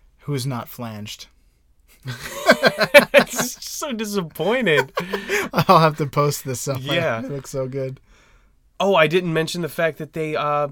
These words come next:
Speaker 2: they tend to have, uh, full-on goatees and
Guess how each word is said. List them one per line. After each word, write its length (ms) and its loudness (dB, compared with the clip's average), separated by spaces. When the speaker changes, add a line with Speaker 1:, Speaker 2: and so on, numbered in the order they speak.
Speaker 2:
they 300 -6
tend 220 -6
to 60 -2
have, 520 -4
uh, 220 -8
full-on 640 -4
goatees 580 -6
and 460 -6